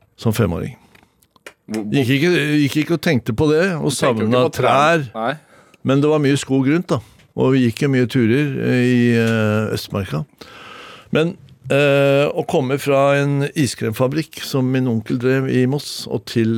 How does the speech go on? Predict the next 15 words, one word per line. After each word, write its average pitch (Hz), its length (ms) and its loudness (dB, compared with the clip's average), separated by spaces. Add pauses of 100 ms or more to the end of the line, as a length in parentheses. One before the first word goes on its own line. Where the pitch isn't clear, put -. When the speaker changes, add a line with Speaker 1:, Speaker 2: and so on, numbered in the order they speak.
(100)
Speaker 1:
Lambertseter, 113 760 -2 (480)
eh, 101 680 0 (560)
jeg 120 120 0
tenkte 123 320 -2
ikke 117 140 -4
på 110 220 0
det 117 200 2
veldig 104 220 -2
mye 107 160 -4
da. 110 160 -6 (880)
Men 120 340 2 (140)
instinktet 123 760 0
mitt - 580 -4 (540)
sa 123 500 0
at - 640 -6